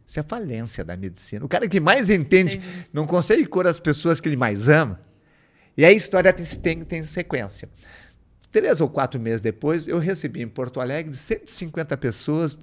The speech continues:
Speaker 1: de todo o Brasil que faziam programa comigo e queriam passar um fim de semana comigo. Então, eu fiquei, abri lá uma sexta de noite até um domingo de meio-dia, vamos falar sobre saúde. Então, uma sala, o tempo todo eu falando de saúde e eles colocando, vários,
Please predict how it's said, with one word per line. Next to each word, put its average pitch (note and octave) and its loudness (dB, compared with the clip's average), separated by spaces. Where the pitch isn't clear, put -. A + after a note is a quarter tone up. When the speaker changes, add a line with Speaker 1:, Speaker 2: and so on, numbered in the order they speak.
Speaker 1:
de C3+ -10
todo F#4 -4
o - 0
Brasil B2+ -2
que F3+ -8
faziam F3 -2
programa E3 0
comigo F#3+ -6
e B3+ -2
queriam C#4 -6
passar A3 -2
um G#3 -2
fim B3 -2
de A#3+ -6
semana A3 0
comigo. A2+ -4
Então, D#3 -8
eu - -8
fiquei, A#3+ -10
abri C#3+ -8
lá G#2 -2
uma A2 -8
sexta B2+ -2
de E3 -6
noite G3+ -6
até C3+ -8
um B2+ -4
domingo A#2 -4
de A2 -10
meio-dia, E3 -8
vamos C#4+ -8
falar - -2
sobre G3+ -6
saúde. F3 -2
Então, B2+ -12
uma F#3+ -4
sala, - -6
o F#3 -20
tempo G#4+ -4
todo G#3+ -2
eu G3+ 2
falando F#3 -2
de D3+ -10
saúde F#3 2
e D4+ -2
eles G3 -4
colocando, E3+ -6
vários, B2+ -8